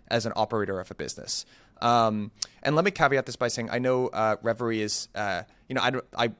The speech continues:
wanna give you guys a chance to talk about it at the end, but I,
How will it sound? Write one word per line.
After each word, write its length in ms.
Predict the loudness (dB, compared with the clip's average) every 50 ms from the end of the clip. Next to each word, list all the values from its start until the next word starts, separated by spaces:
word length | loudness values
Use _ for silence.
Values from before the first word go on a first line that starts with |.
| _ 0
wanna 160 | 0 0 0
give 140 | -2 -2 0
you 80 | 0
guys 140 | 0 0 0
a 40 | -4
chance 180 | -8 -10 -10
to 60 | -8 -4
talk 220 | -4 -4 -4 0
about 160 | 0 0 0
it 80 | 0 -4
at 100 | -6 -6
the 100 | -4 -2
end, 240 | -2 -2 -2 0 0
but 140 | 0 2
I, 200 | 2 0 0 -2